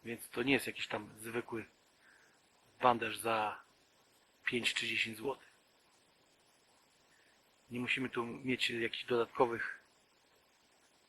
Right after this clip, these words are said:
opasek ściągających, zamykających to wszystko,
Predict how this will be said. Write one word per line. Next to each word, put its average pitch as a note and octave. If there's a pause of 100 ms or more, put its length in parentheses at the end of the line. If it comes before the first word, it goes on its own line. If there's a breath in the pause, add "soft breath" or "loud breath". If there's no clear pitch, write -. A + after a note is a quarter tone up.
(260)
opasek C#3 (1040 soft breath)
ściągających, A#2+ (240)
zamykających B2
to A#2+
wszystko, -